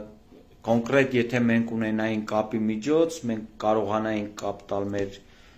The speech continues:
ընկերներից, ը, մի քանիսին, ովքեր վիրավորվեցին, ը, կապի միջոցի բացակայության պատճառով։ Ես վստահ եմ,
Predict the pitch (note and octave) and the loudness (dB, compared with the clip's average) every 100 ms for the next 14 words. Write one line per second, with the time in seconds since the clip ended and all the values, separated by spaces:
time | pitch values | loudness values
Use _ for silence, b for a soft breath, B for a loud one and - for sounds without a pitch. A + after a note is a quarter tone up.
0 | b - A2 A2+ G#2+ G#2+ G#2 A2 G#2+ G#2 | b -8 -4 0 0 0 0 0 0 -2
1 | - - F2+ E2+ F#2 F#2 F#2 F#2 F#2 F#2 | -8 -12 -10 -6 -4 -2 -4 -4 -4 -4
2 | F2+ F2 F2+ A2 A#2 - G#2 G#2 G#2 D3+ | -6 -8 -4 -2 -2 -2 -2 -2 -4 -2
3 | D#3+ B2+ G#2 - A2 G2+ G2+ G#2 G2 G#2 | 0 0 -2 -2 -4 -2 -2 0 0 -2
4 | G2+ G#2 G#2 - C3+ C#3+ C#3 - - - | -2 -4 -4 0 0 0 -6 -18 -20 -20
5 | - - - - - G2 G2 G2+ G#2+ G#2+ | -20 -20 -20 -20 -12 -4 -4 0 2 2
6 | B2 A#2 G#2 G#2+ G2 C3 G2 F#2+ - G#2 | 2 0 0 -2 -2 -4 -2 -2 -2 -8
7 | - G2 G2 - G#2+ G#2+ F2+ F2 F#2 F2 | -4 -2 -2 -4 -6 -6 -8 -8 -8 -10
8 | F2 F2+ F2+ - - b b b b - | -6 -6 -6 -10 -20 b b b b -2
9 | A2+ A#2 B2 B2 D3 D3+ D3 | 0 0 -2 0 4 4 4